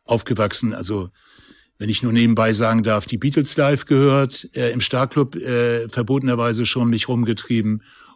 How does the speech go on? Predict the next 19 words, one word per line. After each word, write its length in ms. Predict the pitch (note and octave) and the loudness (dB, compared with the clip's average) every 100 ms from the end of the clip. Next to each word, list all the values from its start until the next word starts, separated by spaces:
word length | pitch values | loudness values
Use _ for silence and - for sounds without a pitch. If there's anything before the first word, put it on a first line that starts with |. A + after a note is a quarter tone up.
| - | -8
und 220 | - - | -8 -6
einfach 260 | D#3 - | -10 -8
diesen 300 | - A2 A2+ | -10 -8 -8
ganzen 500 | F#2+ - A2+ - F#2+ - _ _ _ | -6 -4 -2 -2 -4 -6 _ _ _
British 560 | - A2+ A#2+ A#2 - - - - | -2 0 2 2 0 -4 -20 -8
Beat 340 | A#2+ A2+ G#2+ | 0 2 0
und 200 | - G2+ | -2 -6
American, 640 | - A2 A#2 A2 - G#2+ G2+ _ - - | -6 -2 0 0 -2 -2 -2 _ -20 -18
äh, 180 | - A2 | -6 -4
Rock'n'Roll 680 | G#2+ A2 A2+ B2 G2+ A2 A2+ | 0 0 2 2 2 2 2
und 100 | - | 0
so 160 | - - | -4 -2
alles 420 | A#2+ C3 - - | 0 2 0 0
rauf 180 | A#2+ B2 | 0 0
und 120 | G#2 | -2
runter, 440 | A2+ C#3 B2+ G2+ | 2 4 4 2
äh, 240 | G#2 G#2 G#2+ | -2 -6 -4
inhaliert 520 | B2+ A2 G#2+ C3 C#3+ | -2 -2 2 0 0
habe. 340 | F#2+ F2+ G#2 | -6 -4 -6